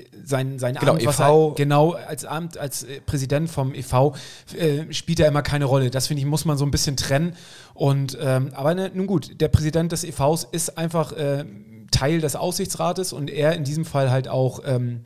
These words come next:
Speaker 1: Vorsitzender des Aufsichtsrates. Vielleicht hätte es gut getan, wenn er sein Amt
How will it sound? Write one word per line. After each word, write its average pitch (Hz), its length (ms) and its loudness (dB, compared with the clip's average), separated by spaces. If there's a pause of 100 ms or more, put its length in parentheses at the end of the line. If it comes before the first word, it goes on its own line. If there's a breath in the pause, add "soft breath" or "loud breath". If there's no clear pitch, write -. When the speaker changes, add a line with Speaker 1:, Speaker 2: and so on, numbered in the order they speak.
(320 loud breath)
Speaker 1:
Vorsitzender 170 480 2
des 139 80 -4
Aufsichtsrates. 143 680 -4 (240 loud breath)
Vielleicht 160 340 4
hätte 170 120 0
es - 80 -4
gut 170 140 -4
getan, 143 360 0
wenn 135 120 0
er 135 140 2
sein 131 220 0
Amt 147 300 -4